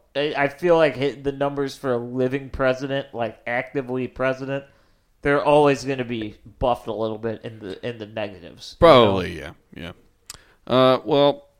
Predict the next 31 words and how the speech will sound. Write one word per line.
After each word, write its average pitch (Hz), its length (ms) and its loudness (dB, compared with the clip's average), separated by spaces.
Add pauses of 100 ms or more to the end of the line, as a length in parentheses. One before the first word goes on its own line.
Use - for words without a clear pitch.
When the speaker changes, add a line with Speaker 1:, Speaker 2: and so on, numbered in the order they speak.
(100)
Speaker 2:
here, 90 280 -14 (440)
I 110 40 -16
was, 107 240 -16
I - 40 -12
was 104 120 -14
thinking 139 240 -8
of - 20 -4
a 95 60 -6
very 107 180 0
specific - 580 -10
man, 92 460 -8 (1800)
and - 120 -12
I 82 40 -12
could, - 340 -14
I 90 120 -12
couldn't 82 360 -12
remember 85 320 -12
his 90 100 -16
name. 85 280 -12 (400)
So 85 140 -10
hang 87 200 -12
on, 73 140 -14
just - 160 -20
one 57 100 -16
second. - 280 -20 (720)
Just - 140 -20
one 92 140 -10
second. 101 280 -4
Speaker 1:
Dude. 131 180 2
Speaker 2:
Keep 101 80 -6
busy. 107 300 2